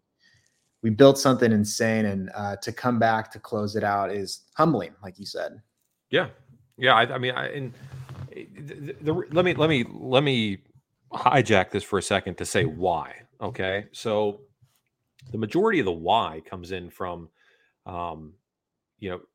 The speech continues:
Speaker 2: this, this realistically, like anybody that puts on a, what I'm gonna go ahead and call a high quality program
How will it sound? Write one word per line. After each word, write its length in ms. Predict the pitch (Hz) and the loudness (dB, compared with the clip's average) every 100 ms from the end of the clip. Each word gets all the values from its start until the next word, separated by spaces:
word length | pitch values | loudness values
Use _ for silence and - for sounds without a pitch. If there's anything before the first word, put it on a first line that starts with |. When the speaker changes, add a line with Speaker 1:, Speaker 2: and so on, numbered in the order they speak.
| _ _ | _ _
Speaker 2:
this, 560 | 95 110 175 170 - - | -4 0 0 -2 -14 -6
this 280 | 131 156 - | 0 0 0
realistically, 640 | 139 120 117 - 101 90 82 | 0 2 0 -2 -8 -8 -8
like 180 | 90 | -8
anybody 400 | 120 139 156 147 | -4 -4 0 2
that 140 | 120 - | 0 -2
puts 240 | - 110 | -2 0
on 160 | 110 95 | 0 -2
a, 260 | 90 85 _ _ _ _ | -4 -6 _ _ _ _
what 140 | 104 98 | -2 0
I'm 180 | 113 | 2
gonna 160 | 104 98 | 0 -2
go 100 | 95 | -2
ahead 140 | 98 | -2
and 140 | 87 80 | -4 -4
call 320 | 98 92 87 | -2 0 -2
a 160 | 82 - - | -6 -12 -8
high 300 | - 107 107 | 0 2 2
quality 480 | - 101 92 87 | 0 0 0 -4
program 580 | - 95 85 80 76 82 | -6 -4 -2 -4 -6 -12